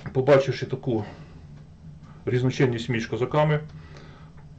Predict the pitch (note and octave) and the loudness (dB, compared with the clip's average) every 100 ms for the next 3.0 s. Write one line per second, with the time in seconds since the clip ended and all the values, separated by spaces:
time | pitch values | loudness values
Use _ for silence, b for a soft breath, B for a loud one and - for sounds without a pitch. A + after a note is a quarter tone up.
0 | - - - - - - - B2+ C3+ C#3 | -18 -18 -18 -20 -20 -20 -6 -2 4 6
1 | C3 B2+ - B2 A2+ - A2+ B2+ D3+ D3+ | 6 2 4 4 4 2 2 4 2 0
2 | B2 A2 B2 - A#2+ A#2+ C3 - A#2 | -2 -2 -2 -2 0 2 2 0 -4